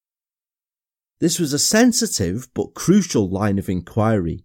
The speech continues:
and detectives worked to build up a rapport with and win the confidence of the gay community in the West Wales area to explore this.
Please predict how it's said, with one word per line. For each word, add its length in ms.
and 120
detectives 580
worked 460
to 80
build 280
up 140
a 80
rapport 500
with 280
and 200
win 300
the 80
confidence 760
of 120
the 100
gay 300
community 880
in 100
the 80
West 400
Wales 320
area 440
to 200
explore 540
this. 400